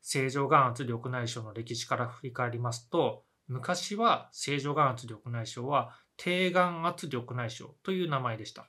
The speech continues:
治療も眼圧が正常なら眼圧を下げても意味ないんじゃないかというように考えられておりまして、あまり積極的な治療をされないようなこともあったんです。現在は先ほどもお話しした通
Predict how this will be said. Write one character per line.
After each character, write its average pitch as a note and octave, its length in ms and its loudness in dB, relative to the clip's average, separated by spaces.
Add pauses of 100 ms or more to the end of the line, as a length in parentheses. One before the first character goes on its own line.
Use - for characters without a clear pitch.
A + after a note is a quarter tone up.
(100)
治 D#3+ 140 -2
療 A#2 200 0
も B2 400 0
眼 D#3+ 380 4
圧 D#3 180 -2
が D3+ 140 2
正 D3+ 280 2
常 C#3+ 200 0
な C3+ 100 0
ら - 100 -10 (200)
眼 C3+ 380 2
圧 C3 120 -4
を C3 60 -2
下 C#3 180 -2
げ A#2+ 80 -2
て A#2 140 -12
も A2 180 -12
意 F3 140 -2
味 D3+ 160 0
な F3 100 2
い G#3 80 2
ん D#3 60 2
じ A#2+ 80 -2
ゃ A#2 40 -2
な G#2+ 120 -8
い - 20 -16
か - 180 -16 (140)
と G3+ 60 -4
い G3+ 60 -2
う - 20 -4
よ G3+ 80 -2
う F#3+ 40 0
に D#3+ 100 -2
考 B2 340 -6
え A#2+ 40 2
ら A#2+ 120 2
れ A2+ 60 -6
て A#2 100 -12
お A2 40 -10
り - 120 -20
ま A2 100 -14
し - 220 -18
て、 D3+ 320 0 (320)
あ D#3+ 100 4
ま G#3+ 120 6
り A#3+ 100 0
積 A3 280 -6
極 - 240 -6
的 - 240 -6
な G3 100 -2
治 - 220 -6
療 A#2+ 80 -2
を G#2 60 -6
さ - 180 -10
れ B2+ 60 -4
な E3+ 160 0
い - 20 0
よ B2 100 -2
う - 40 -4
な A#2 80 -2
こ - 100 -10
と - 100 -10
も F3+ 300 -4
あ A#2+ 80 -6
っ A#2 80 -18
た A#2 100 -8
ん A2 60 -10
で G#2+ 80 -20
す。 - 180 -12 (160)
現 D#3 240 -2
在 A2+ 220 -2
は C3 420 6
先 - 320 -8
ほ C3 160 -4
ど B2 120 -2
も A#2 140 -2
お - 20 -4
話 A#2+ 340 -4
し A#2 60 -6
し - 80 -10
た B2+ 100 -4
通 C3+ 120 -4